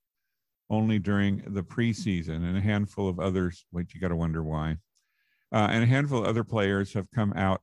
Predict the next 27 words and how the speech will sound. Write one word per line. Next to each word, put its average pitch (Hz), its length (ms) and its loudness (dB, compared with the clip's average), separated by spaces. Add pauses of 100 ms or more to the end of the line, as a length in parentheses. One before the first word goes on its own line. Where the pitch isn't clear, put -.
after 113 340 0
their 82 140 0
professional 87 720 -6
careers 78 360 -6 (100)
had 82 280 -4
ended. 82 380 -4 (340)
So, 87 200 -2 (580)
you 120 100 2
know, 110 380 2
thank 139 260 0
you, 110 100 0
Carl, 117 600 2 (240)
for 95 480 0 (1500)
stepping 135 460 -4
up, 80 200 0 (920)
stepping 139 400 -2
up 113 160 0
and 90 160 -2
being 92 280 -2 (140)
accounted 87 600 -6
for, 80 440 -6 (840)
or 90 80 -2
counted 82 600 -6
for, 76 300 -4 (100)
I 85 60 -8
guess. 80 400 -8 (1500)
Um, 85 360 -8